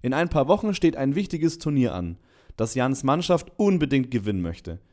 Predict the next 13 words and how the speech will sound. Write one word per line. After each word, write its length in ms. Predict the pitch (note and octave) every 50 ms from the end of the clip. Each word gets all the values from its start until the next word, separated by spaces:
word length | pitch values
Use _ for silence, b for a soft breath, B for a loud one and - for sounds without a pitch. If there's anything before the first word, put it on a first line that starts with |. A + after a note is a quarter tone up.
| _ _ _ _ _ _ -
Gemeinsam 480 | - A#2+ C3+ D#3+ F#3+ G#3 - G#3 F#3
mit 120 | F3+ E3 -
ihrem 240 | C3 C#3 C3 B2
Trainer 340 | - - D#3 E3 F#3+ G3 F#3
studieren 460 | - - - D3 C3 C3+ D3 D#3 D#3+
sie 140 | C#3+ D3+ C3
eine 240 | G2 G#2+ A#2 - -
ausgefeilte 680 | D#3 E3+ E3+ - - - C3+ - C3 B2 B2 B2 A#2+
Taktik 380 | - C#3 C3+ - - C#3 - -
ein 240 | F2+ A2 C#3 E3+ F3
und 180 | - - G2 -
hoffen 260 | A#2 A2+ - A2+ G2+
so, 420 | - - A#2+ B2+ D3 F3 A#3 -